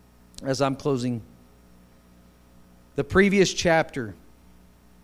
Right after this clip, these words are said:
in Ecclesiastes chapter three, he said,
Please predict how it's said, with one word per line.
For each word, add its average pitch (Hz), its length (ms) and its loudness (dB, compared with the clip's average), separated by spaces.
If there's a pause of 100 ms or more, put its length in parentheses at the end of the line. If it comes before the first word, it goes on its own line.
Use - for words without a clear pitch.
(1040)
in 135 60 0
Ecclesiastes 156 880 2
chapter 151 400 -4
three, 113 480 -8 (1300)
he 151 140 -6
said, 139 480 -2